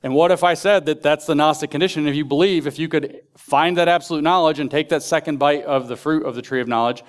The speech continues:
then you could get back into the garden. And that's your birthright. And that's the Gnostic mission. And when you get in, maybe later, you can get to that fruit of the tree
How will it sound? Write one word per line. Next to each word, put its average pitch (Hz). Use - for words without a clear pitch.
then 170
you 175
could 185
get 202
back 196
into 202
the 185
garden. 160
And 120
that's 139
your 165
birthright. 151
And 117
that's 139
the 147
Gnostic 139
mission. 156
And 135
when 151
you 151
get 131
in, 190
maybe 120
later, 165
you 147
can 160
get 135
to 143
that 151
fruit 123
of 123
the 151
tree 107